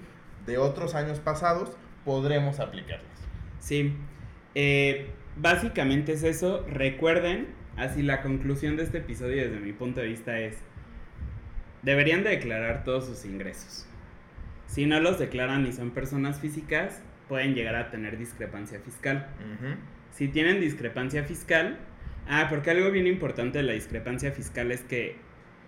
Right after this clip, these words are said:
Speaker 2: el sat, si tú tienes dos actividades, nunca te va a dejar decir que ganas cincuenta y cincuenta de cada una. Debe de haber una preponderante.
Speaker 1: Ujú.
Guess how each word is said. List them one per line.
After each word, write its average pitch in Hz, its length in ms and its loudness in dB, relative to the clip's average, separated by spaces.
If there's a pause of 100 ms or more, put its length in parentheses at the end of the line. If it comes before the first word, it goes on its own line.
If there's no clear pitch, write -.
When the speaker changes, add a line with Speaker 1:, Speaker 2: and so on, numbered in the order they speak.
(540)
Speaker 2:
el 156 220 4
sat, 202 340 0 (100)
si 175 220 2
tú 196 140 0
tienes 220 260 0
dos 190 160 0
actividades, 143 480 0
nunca 147 280 2
te 120 60 -4
va 117 80 0
a - 20 2
dejar 135 280 0
decir 135 340 -4
que 131 120 -2
ganas 131 300 -2
cincuenta 123 400 -4
y 151 40 0
cincuenta 117 480 -4
de 110 120 -2
cada 107 240 -4
una. 95 240 -8 (340)
Debe 147 220 6
de 156 80 8
haber 123 180 2
una 131 200 -2
preponderante. 120 680 -2
Speaker 1:
Ujú. 117 400 -4